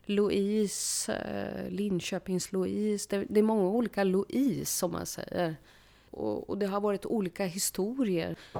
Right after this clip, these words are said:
Så att jag vet inte riktigt hur... Eh, vad jag ska svara på det, helt enkelt. <laughs> Men jag tror också att man,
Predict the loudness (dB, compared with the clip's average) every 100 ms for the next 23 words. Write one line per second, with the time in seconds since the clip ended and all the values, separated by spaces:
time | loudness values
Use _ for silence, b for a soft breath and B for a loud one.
0 | B B -6 -2 2 2 2 0 -2 -2
1 | -2 -2 -6 -2 0 2 2 0 0 -2
2 | -2 -4 -6 -10 b _ _ _ _ -14
3 | -14 _ _ -2 0 0 -2 -2 -2 -2
4 | -2 2 4 4 4 2 2 8 8 8
5 | 4 4 2 -4 -2 2 2 4 6 8
6 | 8 6 4 2 4 2 2